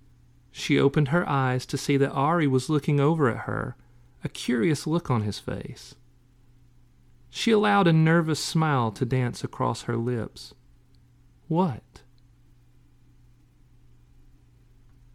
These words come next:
Ari gave a slight shrug. "You look conflicted for a moment.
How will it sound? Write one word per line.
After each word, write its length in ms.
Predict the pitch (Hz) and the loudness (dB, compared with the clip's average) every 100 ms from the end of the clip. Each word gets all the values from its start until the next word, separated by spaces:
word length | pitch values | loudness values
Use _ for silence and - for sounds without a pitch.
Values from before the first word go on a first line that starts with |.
| - - - | -20 -20 -2
Ari 320 | 156 175 190 | 2 4 4
gave 280 | 143 151 143 | 4 4 4
a 80 | 131 | 2
slight 640 | - - - 127 120 - | -2 -6 0 0 0 -4
shrug. 680 | - - 113 104 107 107 120 - - - - - - - _ - - - | -10 -8 -6 -4 -6 -8 -12 -16 -20 -20 -20 -20 -20 -20 _ -20 -20 -8
"You 200 | 135 123 | 0 2
look 260 | 117 127 - | 4 2 0
conflicted 680 | - 139 - 160 190 - 180 | -2 -2 -2 -2 -2 -2 -2
for 160 | - 123 | 0 0
a 80 | |
moment. 460 | 110 104 101 - | 2 0 -2 -6